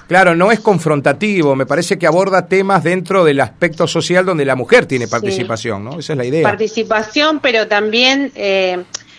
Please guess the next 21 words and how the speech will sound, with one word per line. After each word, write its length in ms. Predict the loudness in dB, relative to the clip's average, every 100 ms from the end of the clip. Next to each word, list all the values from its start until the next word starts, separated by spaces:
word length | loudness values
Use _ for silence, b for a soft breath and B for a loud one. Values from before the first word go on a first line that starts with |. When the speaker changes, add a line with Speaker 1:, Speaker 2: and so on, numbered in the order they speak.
| B
Speaker 2:
por 140 | -4 -4
ejemplo, 680 | 0 -2 0 0 2 2 0 -4
los 240 | -4 -4 -2
saberes 520 | 0 2 2 2 0
y, 360 | 0 -2 -4 -8
y 60 |
todo 220 | -4 -2 0
lo 160 | -2
que 80 | -2
nos 140 | -6 -6
transmite 540 | -8 -4 -4 -2 -2
Liliana 380 | -2 -2 0 2
González, 920 | 0 -2 -2 0 2 2 2 0 -6 -12
eh, 340 | -4 -2 -2 -2
de 100 | -2
cómo 240 | -2 -2
ser 180 | -2 -2
mejores 380 | -2 -2 -4 -4
padres, 500 | -2 0 2 0 -2
de 120 | -2
cómo 320 | -4 -4 -4